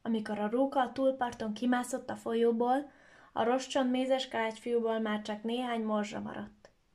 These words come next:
Úgyhogy az öreg néni, meg az öreg bácsi, a kutya meg a macska, a tehén meg a ló, a disznó meg a kakas mind hazamentek, és megették az összes mézes puszedlit. Nagyon íz lett nekik.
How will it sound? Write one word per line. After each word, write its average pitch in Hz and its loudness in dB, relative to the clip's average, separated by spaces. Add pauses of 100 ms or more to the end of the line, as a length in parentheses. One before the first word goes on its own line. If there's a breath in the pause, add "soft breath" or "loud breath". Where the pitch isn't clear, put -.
(300)
Úgyhogy 214 -6
az 208 -10
öreg 277 4
néni, 269 2
meg 208 -6
az 196 -8
öreg 214 -2
bácsi, 208 -6 (340)
a - -20
kutya 285 -2
meg 240 0
a 208 -4
macska, 214 -6 (260 loud breath)
a 208 -6
tehén 254 2
meg 254 0
a 233 0
ló, 220 -2 (180 loud breath)
a - -4
disznó 233 0
meg 226 -2
a 208 -4
kakas 214 -6
mind 226 0
hazamentek, 208 -4 (280)
és 262 -8
megették 220 -4
az 226 -8
összes - -4
mézes - -10
puszedlit. - -14 (880)
Nagyon 80 -8
íz 92 -12
lett - -10
nekik. - -16